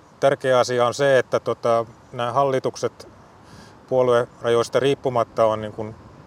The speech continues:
tukenut tätä Saaristomeri-ohjelmaa jo useamman vuoden ajan ja, ja sen ansiosta täällä on,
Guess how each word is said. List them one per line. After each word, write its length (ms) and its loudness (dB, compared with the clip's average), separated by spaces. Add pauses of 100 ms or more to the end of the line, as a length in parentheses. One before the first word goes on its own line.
tukenut 440 -2
tätä 220 -4
Saaristomeri-ohjelmaa 1300 -2 (760)
jo 140 -4
useamman 340 -2
vuoden 280 0
ajan 360 2
ja, 200 2 (320)
ja 100 -4
sen 180 -2
ansiosta 560 -4
täällä 300 0
on, 100 -8